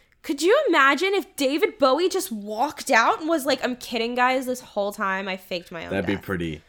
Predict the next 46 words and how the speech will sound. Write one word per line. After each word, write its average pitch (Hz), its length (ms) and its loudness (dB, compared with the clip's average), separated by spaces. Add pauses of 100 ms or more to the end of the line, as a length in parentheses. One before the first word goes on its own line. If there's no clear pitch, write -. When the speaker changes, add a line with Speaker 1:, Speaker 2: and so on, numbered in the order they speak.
(200)
Speaker 1:
And, - 140 4
Speaker 2:
yeah, 80 140 -2
that'd 82 140 -4
be 90 100 -4
pretty 82 240 -8
weird. 78 260 -4
Speaker 1:
like, - 200 2 (280)
yeah, 339 160 2 (160)
we'd 440 140 4
all 480 200 4
be 349 120 6
s-, - 180 -4
fucking 381 360 -4
psyched - 580 -2
out 311 180 0
of 262 120 -2
our 262 120 -2
minds 330 560 2 (200)
that - 240 -4
Elvis 311 500 0
and 285 160 0
David 254 380 -4
Bowie 339 360 0
are 220 200 2
alive 262 600 2 (200)
and 226 200 -2
kicking 320 520 -4
and 247 120 -2
they're 240 200 -2
ready 254 420 -2
to 233 80 -4
come 247 320 -6
back 240 280 0
to - 140 -6
the 226 120 -6
world 269 360 -2
and 240 160 -4
be 226 280 -6
amongst 233 520 -2
us. 220 300 -2 (300)
However, 403 640 0 (320)
I 370 180 8
would 269 220 -2
need 226 220 -4
a 208 40 0
s-, 220 160 -8